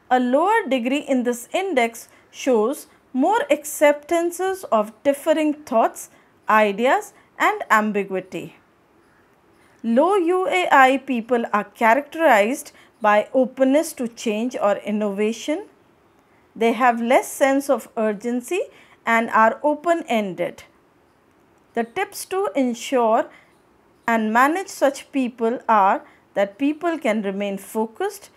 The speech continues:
but do not create too much of structure. Titles are less important,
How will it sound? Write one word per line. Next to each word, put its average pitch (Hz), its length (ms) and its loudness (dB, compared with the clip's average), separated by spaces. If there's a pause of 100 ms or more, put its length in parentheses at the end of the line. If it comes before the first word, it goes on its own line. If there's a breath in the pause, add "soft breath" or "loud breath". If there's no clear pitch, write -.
(220 soft breath)
but 226 360 0 (180)
do 285 200 0
not 415 340 -2
create 240 460 -2
too 240 100 -2
much 202 300 -4
of 277 120 2
structure. 254 640 -4 (1000 soft breath)
Titles 370 520 2
are 294 160 4
less 247 360 2
important, 262 680 -2